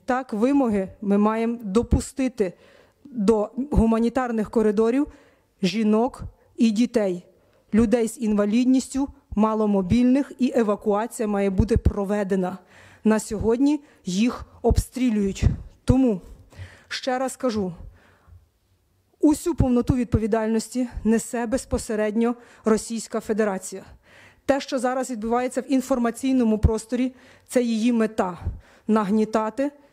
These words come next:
фейки, постійні інформаційні вкиди, сіяти страх і паніку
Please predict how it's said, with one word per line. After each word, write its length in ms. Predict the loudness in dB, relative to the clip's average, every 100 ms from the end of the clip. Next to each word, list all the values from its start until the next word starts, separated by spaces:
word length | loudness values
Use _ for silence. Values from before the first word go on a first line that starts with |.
| _ _ -10
фейки, 600 | -2 0 0 -2 -2 -4 _ _
постійні 580 | 0 0 0 -2 0 0
інформаційні 800 | 0 0 0 0 -2 0 2 2
вкиди, 500 | -2 -2 -2 0 -2 -6 -18 -20 -16
сіяти 640 | -14 -6 -2 -2 -2 -4
страх 420 | -4 -6 -6 -6 -4
і 120 | -4
паніку 600 | 0 0 0 -2 0